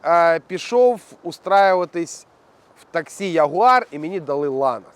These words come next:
Це мій був другий автомобіль. Ланос дев'яносто восьмого року, хетчбек з гідроусилителем на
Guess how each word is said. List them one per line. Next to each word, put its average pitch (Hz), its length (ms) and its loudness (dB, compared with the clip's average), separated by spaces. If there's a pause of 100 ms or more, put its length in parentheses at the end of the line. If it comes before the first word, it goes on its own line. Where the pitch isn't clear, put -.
(160)
Це 254 120 2
мій 202 160 -2
був 156 260 -8
другий 170 320 -6
автомобіль. 214 680 -4 (340)
Ланос 226 580 2
дев'яносто 196 560 -2
восьмого 175 500 -2
року, 226 360 2
хетчбек 160 760 0 (360)
з 131 100 -10
гідроусилителем 196 1040 -2
на 196 300 2